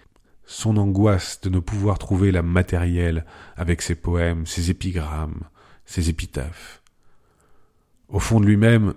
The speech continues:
il savait fort bien qu'on ne danse pas indéfiniment sur un fil de fer sans se casser la gueule, et que ce n'était pas la poésie surréaliste qui pouvait nourrir son homme. Car sous ses allures de bohème, Guillaume Apollinaire aimait ses aises, la bonne chère, son confort, son intérieur, ses bibelots,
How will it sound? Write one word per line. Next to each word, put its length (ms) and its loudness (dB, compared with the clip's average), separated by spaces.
il 100 -2
savait 300 2
fort 280 2
bien 240 4
qu'on 120 -2
ne 100 2
danse 300 0
pas 200 0
indéfiniment 720 0
sur 200 -2
un 80 2
fil 240 -4
de 80 0
fer 320 -2
sans 140 -4
se 80 -8
casser 260 -4
la 160 2
gueule, 300 0
et 100 0
que 100 2
ce 140 -2
n'était 220 2
pas 160 4
la 140 2
poésie 360 4
surréaliste 840 4
qui 140 -10
pouvait 280 0
nourrir 360 0
son 200 -4
homme. 280 -4
Car 280 4
sous 140 -4
ses 220 0
allures 240 6
de 80 6
bohème, 520 6
Guillaume 280 6
Apollinaire 600 4
aimait 180 0
ses 260 2
aises, 420 4
la 100 -2
bonne 220 -2
chère, 600 -2
son 180 -12
confort, 480 2
son 160 -4
intérieur, 600 2
ses 120 -4
bibelots, 500 -2